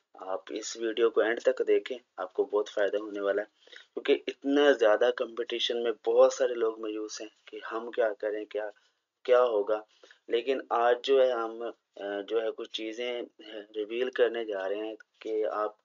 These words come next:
किस तरह जो है आप opportunities निकाल सकते हैं, आपको हिम्मत नहीं हारनी।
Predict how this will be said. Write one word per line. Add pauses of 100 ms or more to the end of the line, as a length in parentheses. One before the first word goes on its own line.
किस
तरह
जो
है
आप
opportunities
निकाल
सकते
हैं,
आपको (300)
हिम्मत
नहीं
हारनी।